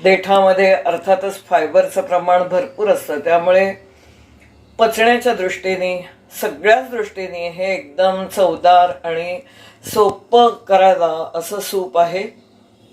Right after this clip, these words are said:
आता याच्यामध्ये तुम्हाला फोडणी हवी असेल तर घालावी किंवा असंच ठेवावं. मीठ वापरायचंच आहे याच्यात.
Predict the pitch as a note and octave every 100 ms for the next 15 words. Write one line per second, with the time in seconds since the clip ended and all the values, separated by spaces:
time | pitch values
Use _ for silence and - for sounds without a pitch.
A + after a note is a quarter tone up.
0 | _ F#3 F#3 G#3+ A#3 A3 G3 G#3+ A3 A#3
1 | A#3 A3 A#3 A#3 G#3+ F#3 F#3+ A3 G3+ F#3
2 | G3 G3 G#3+ G3+ G3 G3+ F3 D3+ D#3 F3
3 | F#3 G3 - F3+ E3 F#3 F#3+ - F3 E3+
4 | G3+ G3 - F#3 F3 E3 F3 F3+ - -
5 | - F3+ G3+ G#3 G3+ G3 - E3+ E3+ F3
6 | F#3 A3+ G#3 G#3+ G#3 G#3+ G3+ G#3